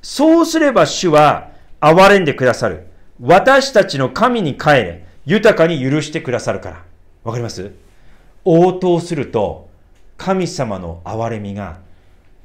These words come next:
もう、ブワーってやってくるんです。神様の許しっていうのは、「お前こんな悪いことやってるね」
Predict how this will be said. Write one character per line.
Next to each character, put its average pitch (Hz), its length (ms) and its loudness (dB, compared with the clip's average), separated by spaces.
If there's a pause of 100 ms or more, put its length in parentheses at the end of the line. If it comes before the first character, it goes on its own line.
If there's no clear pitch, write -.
(120)
も 92 340 -12
う、 117 140 -6
ブ 175 80 2
ワ 185 560 -6
ー 160 40 -10
っ - 20 -20
て 120 140 -16
や 104 80 -12
っ - 20 -20
て - 100 -20
く 101 100 -18
る 82 100 -16
ん - 60 -20
で - 80 -20
す。 - 160 -20 (1800)
神 330 260 0
様 285 240 0
の 156 120 0
許 143 100 -2
し 147 100 -8
っ 147 60 -12
て - 100 -12
い 110 60 -4
う - 20 -8
の 92 60 -12
は、 110 320 -2 (200)
「お 123 120 -18
前 160 220 -10
こ 151 140 -6
ん 185 60 -6
な 202 100 0
悪 196 180 4
い - 20 2
こ 190 80 2
と 165 60 4
や 151 60 6
っ 151 40 -8
て 151 80 -2
る 139 60 0
ね」 135 100 -2